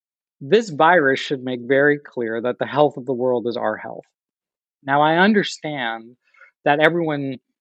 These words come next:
including in Europe and the United States, is dealing with their own epidemic, and so the bandwidth to also deal and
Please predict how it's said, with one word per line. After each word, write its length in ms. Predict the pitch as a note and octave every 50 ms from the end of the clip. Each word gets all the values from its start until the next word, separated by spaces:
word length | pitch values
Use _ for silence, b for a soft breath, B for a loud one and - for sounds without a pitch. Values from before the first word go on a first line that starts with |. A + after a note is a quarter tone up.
| _ _
including 460 | - D#3+ D3 C#3 - F#3 F3 D#3 D#3 D3
in 140 | C3 B2+
Europe 320 | B2+ B2+ C3 C3 C3 B2+ - -
and 120 | C3 C3
the 60 | B2+
United 260 | B2+ B2+ B2+ C3 C3+
States, 220 | - F#3 F3+ D#3+ C#3+
is 100 | C#3 B2+
dealing 240 | C3+ D#3 D#3 D3+ D3
with 80 | C3+
their 140 | C3+ C3+ C3+
own 260 | C#3 D#3+ F#3+ F#3 E3
epidemic, 540 | C#3 B2+ - C3 A2+ B2 A#2+ B2 B2 A#2+ -
and 100 | B2 A2
so 100 | - C3+
the 160 | A#2+ B2 A2+ - -
bandwidth 460 | C3 C#3 D3+ D#3 D3+ C3 A#2+ B2 A#2 - _
to 80 | - C3+
also 380 | C#3+ C#3 C#3 C#3+ - - C3 A#2+ A#2 A#2
deal 460 | B2 B2+ C3 C3 B2+ A#2+ A#2+ A#2+ A#2+ C3
and 140 | C3+ A#2+